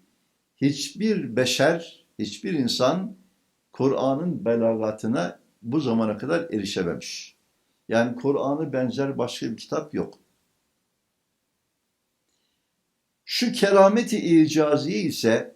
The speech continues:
yani Mucizat-ı Ahmediye Risalesi'ndeki Peygamberimiz Aleyhisselatü Vesselam'a Cenab-ı Hakk'ın ihsan ettiği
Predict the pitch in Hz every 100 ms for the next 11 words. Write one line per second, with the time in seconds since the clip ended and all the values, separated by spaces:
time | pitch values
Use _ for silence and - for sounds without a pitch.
0 | _ - 117 120 113 110 120 120 117 107
1 | 160 160 123 117 120 113 104 147 123 113
2 | 120 110 104 110 110 104 - 104 - -
3 | _ _ _ _ _ _ _ _ - 104
4 | 117 127 123 123 123 131 156 - - 120
5 | 113 - 117 - 113 - 117 113 113 101
6 | 107 113 107 110 110 - 117 - 104 95
7 | - 120 123 110 - 110 95 -